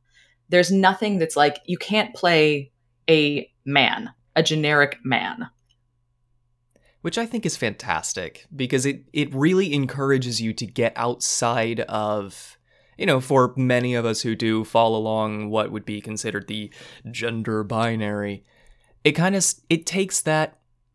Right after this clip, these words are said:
Speaker 2: uh, it takes that assumption away, and it makes you think about, like,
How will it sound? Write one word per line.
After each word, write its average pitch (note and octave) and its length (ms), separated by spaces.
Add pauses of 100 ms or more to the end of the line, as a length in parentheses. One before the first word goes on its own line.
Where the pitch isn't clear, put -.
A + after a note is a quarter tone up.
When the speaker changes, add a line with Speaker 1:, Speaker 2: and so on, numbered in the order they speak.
(840)
Speaker 2:
uh, A#2+ 420 (180)
it C3+ 120
takes D#3+ 180
that D#3 140
assumption C3 1000
away, G3+ 560 (1300)
and C#3+ 100
it C#3 140
makes C#3 500
you C#3 120
think C3 260
about, A#2+ 280
like, A#2+ 220